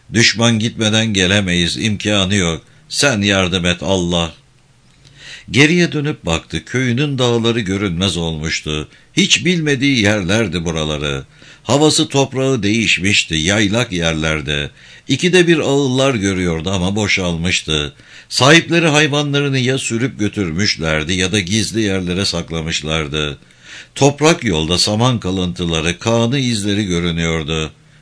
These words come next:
Bir göç yoluydu işte, belli oluyordu. Aşır gene gerideydi. Atı sıkıştırıp duruyordu. Öbürleri epey açılmışlardı.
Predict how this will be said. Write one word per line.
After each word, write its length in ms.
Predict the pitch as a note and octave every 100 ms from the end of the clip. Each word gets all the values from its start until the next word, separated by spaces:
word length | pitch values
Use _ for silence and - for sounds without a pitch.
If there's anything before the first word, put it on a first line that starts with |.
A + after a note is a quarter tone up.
| -
Bir 220 | F#2 C#3+
göç 360 | A#2+ C#3+ F3 B2
yoluydu 440 | C3 A2 F#2+ F2
işte, 440 | F2 E2 - D#2 D2
belli 260 | G#2 G2
oluyordu. 800 | A2 G2+ C3 G2 D#2+ D#2 D#2 D2 - _ _ _ - _ _ - - - -
Aşır 320 | E3 - E3+
gene 320 | D3+ E3 C#3
gerideydi. 760 | D#2 D#2+ D#2 D#2 D2+ C#2+ C#2+ C2+ - _ -
Atı 240 | B2+ D#3
sıkıştırıp 680 | - B2+ C#3 - B2+ C#3 E2
duruyordu. 760 | F2 D2 F#2+ D#2 D#2 D2 D#2 - - - -
Öbürleri 500 | C#3+ E3 E3+ E3 D3+
epey 400 | B2 - C3+ B2+
açılmışlardı. 1120 | A#2 A#2 F#2 G#2+ - F2+ E2+ E2+ E2 D#2+